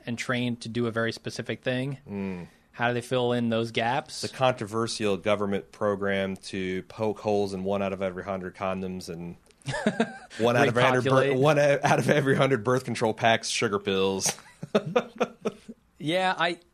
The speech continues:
Speaker 1: I like what they did with kind of the collateral damage with, uh, Matt's wife, so seeing a little bit more of that would be interesting.
Speaker 2: Mm.
Speaker 1: Uh, how,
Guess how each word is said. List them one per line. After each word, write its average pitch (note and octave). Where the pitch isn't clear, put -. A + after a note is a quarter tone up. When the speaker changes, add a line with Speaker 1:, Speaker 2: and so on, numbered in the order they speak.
Speaker 1:
I D3+
like D3+
what D3+
they C#3
did C3
with A#2+
kind C3
of A2+
the A2
collateral A#2
damage A2+
with, G#2+
uh, G2+
Matt's A2+
wife, A2+
so A2
seeing A2+
a -
little C#3
bit B2
more A#2+
of G#2
that A#2
would B2+
be A#2+
interesting. B2
Speaker 2:
Mm. F#2+
Speaker 1:
Uh, G#2
how, A#2